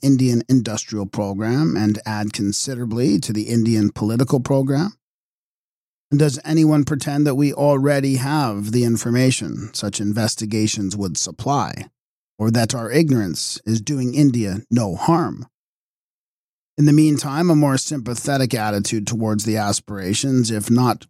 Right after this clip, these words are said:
towards the precise program of the Indian Congress, and a more courageous toleration of the native press may safely be recommended.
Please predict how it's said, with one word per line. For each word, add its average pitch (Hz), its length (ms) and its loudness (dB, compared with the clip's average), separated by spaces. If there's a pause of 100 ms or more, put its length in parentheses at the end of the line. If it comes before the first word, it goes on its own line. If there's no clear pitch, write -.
towards 117 420 -2
the 104 120 -6
precise 98 480 -6
program 107 760 0
of 87 120 -2
the 90 180 -4
Indian 104 400 2
Congress, 131 680 0 (640)
and 113 80 4
a 113 40 4
more 107 180 2
courageous 117 520 -2
toleration 113 640 -2
of 101 100 -8
the 104 100 -2
native 113 520 0
press - 460 -2
may 95 180 -2
safely 107 500 -2
be 101 140 2
recommended. 92 720 -4